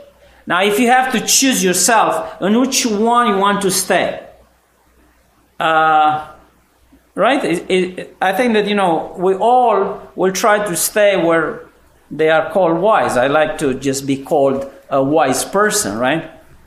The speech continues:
A wise virgin. And seems to me that they were wise and foolish not because of what they have, it's what they did not have.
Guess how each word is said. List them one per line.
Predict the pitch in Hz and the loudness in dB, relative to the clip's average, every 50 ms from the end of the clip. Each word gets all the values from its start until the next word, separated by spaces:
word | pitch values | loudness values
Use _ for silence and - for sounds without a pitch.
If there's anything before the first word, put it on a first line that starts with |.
| _ - | _ -8
A | - 104 | -6 -6
wise | 117 120 147 147 143 127 - - - - - - _ _ - - - - | -2 0 0 0 0 -2 -4 -6 -10 -12 -16 -20 _ _ -20 -20 -20 -16
virgin. | 113 123 165 180 175 170 135 110 95 90 - - _ _ - - - - - - - | -6 -2 0 0 0 -2 -4 -6 -10 -12 -14 -18 _ _ -20 -20 -20 -20 -20 -8 -4
And | 202 208 220 214 220 226 220 220 214 202 - - - - - | -2 0 2 2 2 2 0 0 -2 -4 -6 -8 -12 -16 -10
seems | - - - - - 330 339 330 - - - - | -4 -2 0 0 2 2 2 2 2 0 -2 -2
to | 208 190 | -2 0
me | 185 180 165 160 160 180 226 240 240 - - - - - | 0 2 2 2 2 0 0 -2 -4 -6 -12 -16 -8 -4
that | 165 214 208 170 | -2 -2 -2 0
they | 208 214 220 | 0 0 2
were | 214 214 220 214 208 202 208 | 2 2 2 2 2 2 2
wise | 214 240 254 254 240 214 190 190 208 214 208 - | 2 4 4 4 4 4 4 2 2 0 -2 -2
and | - 196 196 190 | -2 -2 -2 -2
foolish | 190 - 262 254 226 190 190 185 - - - - - - - - | -2 0 0 2 2 2 0 0 -2 -6 -8 -14 -20 -18 -12 -6
not | - 214 226 240 233 | -2 0 0 0 0
because | 233 254 247 - - 254 226 226 220 220 220 220 214 214 - | 0 -2 -2 0 0 2 4 4 4 4 4 2 0 -2 -2
of | - 196 202 190 165 165 | -2 -2 -2 -2 -2 -2
what | 190 202 190 - | 0 0 2 2
they | 180 175 165 160 | 2 2 0 0
have, | - - - - 233 226 220 202 170 170 170 175 175 190 - - - - - - _ _ _ _ _ _ _ _ _ - | -2 -4 -4 -2 0 0 0 2 2 2 0 0 0 -2 -2 -4 -8 -14 -20 -20 _ _ _ _ _ _ _ _ _ -6
it's | 170 180 175 - | -4 -4 -4 -4
what | 175 170 185 175 - - | -2 0 0 0 0 0
they | 180 175 175 160 143 | 0 0 0 0 0
did | 147 165 160 156 | 0 0 2 2
not | 151 156 151 147 143 135 127 | 0 0 0 0 0 -2 -2
have. | 151 226 262 269 233 143 110 - - - | -2 -2 0 0 0 -2 -4 -6 -12 -16